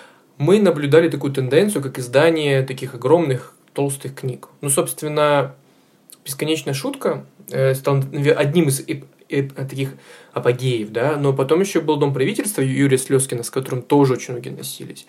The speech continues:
А ещё чуть ранее вышла «Память о памяти» Марии Степановой. И получилось так, знаешь, что подряд вышло там три, четыре, пять таких очень толстых добротных книг. Кроме того, вышла первая, там, часть первой книги, по-моему,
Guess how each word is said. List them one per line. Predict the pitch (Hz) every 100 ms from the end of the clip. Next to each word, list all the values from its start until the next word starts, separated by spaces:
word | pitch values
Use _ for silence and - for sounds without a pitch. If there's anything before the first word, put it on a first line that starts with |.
| - -
А | 120
ещё | -
чуть | 233 233
ранее | 156 202 254 185
вышла | 156 185 165
«Память | 139 180 170 143
о |
памяти» | 156 208 208 143
Марии | 135 127
Степановой. | - 135 127 120 117 - - - -
И | 135
получилось | 135 139 202 185
так, | - 247 - - _
знаешь, | 147 190
что | -
подряд | - 127 123 165 247 127
вышло | 151 196 135
там | 135 123
три, | - 165
четыре, | 147 - 160
пять | 135 - 147 190 -
таких | 143 127 -
очень | 160 175 151 127 110
толстых | 135 165 175 -
добротных | - 127 139 135 135
книг. | - - - - - - - - - - _ _
Кроме | 151 202
того, | 208 160 123
вышла | 120 175 - 139
первая, | 147 165 151 139 127
там, | 123 127 107
часть | - - 147 147 135 -
первой | 143 143 127
книги, | - - 147 160 135
по-моему, | 135 123 127 120 117 110